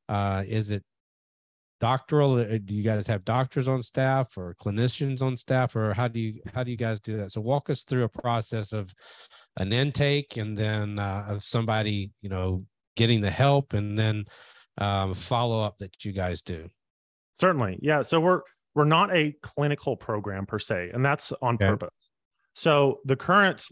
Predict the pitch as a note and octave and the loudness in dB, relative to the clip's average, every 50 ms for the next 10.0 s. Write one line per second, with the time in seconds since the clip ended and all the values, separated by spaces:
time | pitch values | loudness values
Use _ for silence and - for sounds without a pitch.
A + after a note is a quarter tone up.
0 | - _ - - D#3 D#3 D#3 D3+ D3 C#3 B2+ B2 B2 B2 A#2 A#2+ B2 A2 G#2+ C3+ | -18 _ -6 0 2 4 4 4 4 2 2 0 -2 -2 -4 -6 -6 -2 0 0
1 | C3+ B2+ - - - C#3 B2 A#2+ A#2+ A#2 - - D#3+ D3+ B2 G#2+ - - F3 E3+ | 0 0 -2 -2 -2 0 0 0 -2 -4 -4 -2 -2 -2 -2 -2 0 0 0 2
2 | D3+ D3+ D#3 D3+ D3+ D3 C#3 - C#3+ B2+ C#3 C3+ C3+ B2+ B2+ B2 A#2 - C3+ C3 | 2 2 2 2 0 -2 -4 -6 -4 -2 0 0 0 0 0 -2 -4 -4 -6 -6
3 | - C#3 - C3+ B2 - - G2+ F#2+ G#2 A#2 A#2 C#3 A#2+ A#2 - A2+ G#2+ - G2+ | -6 -8 -8 -8 -8 -8 -8 -8 -6 -6 -4 -2 -2 -2 -2 -2 -4 -4 -4 -6
4 | F#2+ G#2 G#2+ - A#2 G#2+ G#2 - G#2+ G#2 - G2+ G#2+ G#2+ - A#2 G#2+ G2+ A#2+ A#2 | -6 -6 -6 -4 -4 -6 -4 -4 -6 -6 -6 -6 -8 -6 -6 -6 -6 -4 -4 -4
5 | A2 - F#2+ - - B2 A2+ A2+ G2+ A2 G#2+ - A2+ G#2 - - F#2+ - A#2+ A2 | -2 -4 -6 -6 -6 -6 -6 -4 -4 -4 -4 -4 -4 -6 -6 -6 -8 -6 -6 -6
6 | A2+ - A#2 A#2 A2+ - - B2 A2+ - A2+ G#2+ G2 - - F#2+ - - - B2 | -4 -2 -2 -2 -2 -2 -4 -4 -2 0 -2 -2 -2 -2 -6 -8 -6 -6 -6 -4
7 | A2 A2 A2+ G#2+ G#2+ - A2+ - - G#2+ G2+ G2+ F#2+ A2+ G#2 - - G2+ F#2 - | -2 -2 -4 -2 -2 -2 -4 -2 -4 -6 -6 -4 -4 -4 -4 -4 -4 -8 -8 -10
8 | - - _ _ _ _ - A2 - - G#2 F#2 E2 - _ _ _ _ _ _ | -14 -20 _ _ _ _ -8 -6 -4 -4 -4 -4 -6 -10 _ _ _ _ _ _
9 | _ _ - C#3+ C#3 C3+ B2+ - - - _ _ _ - - - F3+ D#3+ C#3 D3 | _ _ 2 2 2 2 2 -2 -8 -20 _ _ _ -4 2 2 4 4 4 4